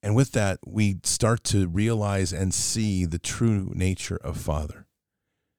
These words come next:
the balance of the many things that he is. And in that full picture, we seek his face. And as we seek his face,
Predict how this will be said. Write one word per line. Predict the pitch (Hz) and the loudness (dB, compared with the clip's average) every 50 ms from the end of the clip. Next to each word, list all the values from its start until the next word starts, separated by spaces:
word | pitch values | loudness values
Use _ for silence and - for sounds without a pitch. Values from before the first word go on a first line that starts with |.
| _ _ _ _ _ _ _ _ _ _ _ _ _ _ _ _ _ _ _ | _ _ _ _ _ _ _ _ _ _ _ _ _ _ _ _ _ _ _
the | _ 98 | _ -8
balance | 82 92 - 98 110 117 117 110 92 - - | -4 -2 0 2 2 4 2 2 2 0 0
of | 95 80 | 0 0
the | 92 | 2
many | 87 87 87 90 87 80 | 2 2 2 2 2 0
things | - - 92 87 85 80 71 | 0 0 2 2 2 2 0
that | 78 73 | -2 -4
he | 76 78 80 | -4 -4 -4
is. | 85 82 82 78 - - - - _ _ _ _ _ _ | -4 -4 -6 -8 -10 -14 -18 -20 _ _ _ _ _ _
And | 98 98 98 | -4 -2 0
in | 92 90 | 0 0
that | 92 90 - | 0 -2 -4
full | - - 110 98 90 | -6 -6 -4 -4 -2
picture, | - - 120 117 - - - 87 76 73 71 - | 0 0 0 0 -2 -2 -2 -2 -2 -2 -6 -8
we | 82 87 82 | -8 -6 -4
seek | - - - - 87 - | -4 -2 -2 -2 -4 -4
his | - - 87 80 - | -4 -4 -4 -4 -4
face. | - - 65 76 76 - - - _ _ _ _ _ _ _ _ _ _ _ _ _ _ _ _ _ _ _ _ _ _ _ _ _ | -6 -8 -8 -8 -8 -10 -12 -12 _ _ _ _ _ _ _ _ _ _ _ _ _ _ _ _ _ _ _ _ _ _ _ _ _
And | - 82 | -2 -2
as | 87 80 90 | 0 0 2
we | 85 | 0
seek | 76 - - - 110 - | 0 0 0 0 0 0
his | - 110 - - - | 0 -2 -2 -2 -2
face, | - - 85 76 - - - - - | -2 -2 -2 -2 -2 -6 -10 -12 -12